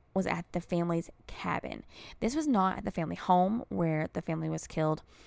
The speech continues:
but at a cabin that they owned. The cabin was about a hundred and seventy miles from the family home, but since it's part of the family property, I'm sure they just searched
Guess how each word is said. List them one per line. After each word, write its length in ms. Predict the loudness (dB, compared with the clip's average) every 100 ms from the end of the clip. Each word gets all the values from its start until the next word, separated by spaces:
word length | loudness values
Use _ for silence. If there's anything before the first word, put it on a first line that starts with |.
| -20 -20 -4
but 160 | 0
at 200 | 2 0 -4
a 120 | -4
cabin 460 | -4 0 0 0
that 140 | -4 -2
they 120 | 0
owned. 340 | 0 -2 -4 -10 -14 -18 -18 -8
The 60 | 0
cabin 280 | 2 2
was 140 | 2 4
about 340 | 4 4 2 -2 _ _
a 40 | -6
hundred 340 | -2 0 2
and 120 | 0
seventy 520 | -2 -2 -2 0 0 0
miles 600 | 0 -2 -2 -2 -2 -2
from 160 | -2
the 100 | -2
family 340 | -2 -2 0 0
home, 420 | 2 2 0 -4 -10 -20 -20 -20 _
but 340 | 4 6 6 0
since 240 | -4 -4 -2
it's 100 | -4
part 260 | 0 0
of 80 | 0
the 60 | -2
family 260 | -4 -4
property, 480 | -2 2 2 2 0
I'm 140 | 0
sure 240 | -4 -2 0
they 160 | 0
just 220 | -2 -4 -2
searched 420 | -2 -2 -6